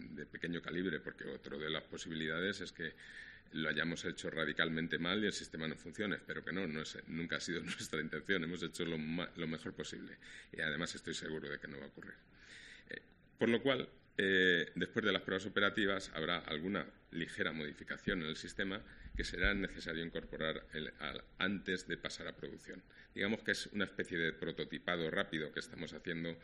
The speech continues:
eh, antes de pasar al sistema de producción.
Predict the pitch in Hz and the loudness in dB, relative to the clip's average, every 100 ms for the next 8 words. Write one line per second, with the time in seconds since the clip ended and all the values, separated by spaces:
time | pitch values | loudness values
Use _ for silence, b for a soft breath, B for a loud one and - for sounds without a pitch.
0 | B B B - - 80 62 57 - - | B B B -6 0 0 0 -4 -8 -16
1 | - - - 87 87 82 80 73 87 76 | -20 -12 -2 2 2 2 0 -2 -2 -2
2 | - 78 - 73 - - - - | -2 -6 -6 -8 -8 -12 -10 -14